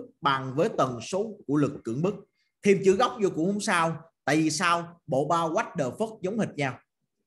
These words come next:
Ha, what the fuck. Tức là mấy em nói tần số gốc cũng được, mấy em nói chu kỳ cũng được, hoặc là mấy em nói tần số cũng đúng luôn.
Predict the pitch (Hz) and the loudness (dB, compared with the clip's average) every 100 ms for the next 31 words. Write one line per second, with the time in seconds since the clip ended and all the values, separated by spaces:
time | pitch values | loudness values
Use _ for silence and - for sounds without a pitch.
0 | _ _ - 156 156 113 - _ 147 185 | _ _ -4 2 2 0 -8 _ 0 0
1 | - 139 113 - 180 - _ _ _ 226 | 0 -2 -2 -2 -4 -6 _ _ _ 0
2 | 220 165 202 180 202 226 143 135 135 214 | 2 4 2 4 2 2 -2 0 -2 -2
3 | 226 - 143 156 123 113 196 185 208 214 | -4 -4 -2 0 -2 -2 -6 -4 -4 2
4 | 165 160 156 127 117 123 175 127 113 - | 2 4 0 0 0 -6 -2 -2 -4 -10
5 | - 131 120 165 175 180 135 110 101 151 | -2 0 0 0 -2 0 -2 -2 -4 -2
6 | 135 - 139 151 175 | -2 -4 -8 -6 -4